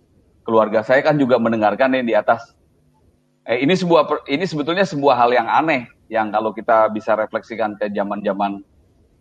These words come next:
sepuluh, lima belas tahun yang lalu, ngapain ada orang bicara sendiri seperti dalam tanda kutip <laughs> orang yang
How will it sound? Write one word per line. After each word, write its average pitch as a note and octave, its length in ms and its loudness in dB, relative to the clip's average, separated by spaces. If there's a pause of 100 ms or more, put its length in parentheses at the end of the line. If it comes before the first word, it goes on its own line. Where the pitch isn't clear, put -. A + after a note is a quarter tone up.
sepuluh, A2 400 0
lima G#2 200 0
belas G#2+ 160 -2
tahun G#2 320 2
yang G2+ 80 -2
lalu, B2+ 280 4 (240)
ngapain C3 400 0
ada A#2+ 160 0
orang A#2+ 440 2 (640)
bicara B2 440 4
sendiri C3 520 -2
seperti A2+ 480 -6
dalam A2 240 -2
tanda A#2 240 2
kutip C3 400 -6
<laughs> C3+ 40 0
orang C3+ 320 0
yang A2 180 -2